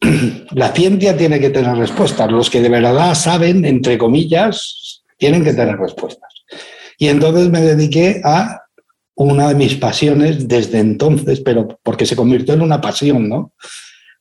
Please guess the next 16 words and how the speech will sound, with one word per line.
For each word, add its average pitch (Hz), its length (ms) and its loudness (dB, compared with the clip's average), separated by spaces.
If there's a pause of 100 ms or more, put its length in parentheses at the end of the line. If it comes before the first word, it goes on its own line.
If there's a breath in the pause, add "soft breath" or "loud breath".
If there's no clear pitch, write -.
(100)
La 123 160 0
investigación 127 680 0
científica. 101 720 -4 (880 soft breath)
Y 104 120 -6
yo 107 80 2
me 117 100 0
considero 110 400 0
investigador 101 640 -2
científico, 104 600 -6
¿no? 123 220 -4
Sobre 95 320 -6
todo, 98 400 -6
que 107 80 -8
es 107 140 -6
mi 104 100 0
pasión. 90 400 -6